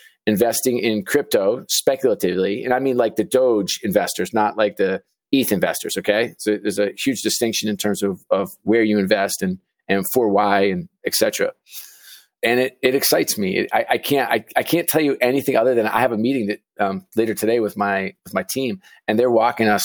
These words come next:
through our concepts for N F Ts, and I'm, like, fired up. I was on a pitch, uh, with a company called Bitsy, which is a, a Turkish company, brilliant company. And, um,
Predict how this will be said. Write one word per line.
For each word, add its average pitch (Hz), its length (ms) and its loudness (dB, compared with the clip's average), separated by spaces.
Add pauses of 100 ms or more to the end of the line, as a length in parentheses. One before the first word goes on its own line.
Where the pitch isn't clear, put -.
(120)
through 113 540 2
our 104 440 2
concepts - 560 -2
for - 140 -10
N 98 120 -2
F 90 100 -6
Ts, 117 200 -4
and 98 140 -12
I'm, 143 180 -2
like, 139 220 -4 (180)
fired 107 300 2
up. - 280 0 (460)
I 123 120 2
was 135 120 2
on 156 100 4
a 131 40 2
pitch, - 520 0
uh, 110 220 4
with 104 100 2
a 104 40 -2
company 113 220 -2
called 92 260 -2
Bitsy, 107 340 -2
which - 160 -10
is 104 100 -12
a, 98 260 -4
a 104 40 -12
Turkish - 360 -4
company, - 320 -10
brilliant 107 260 -2
company. 98 380 -6 (480)
And, 104 320 2
um, 92 360 2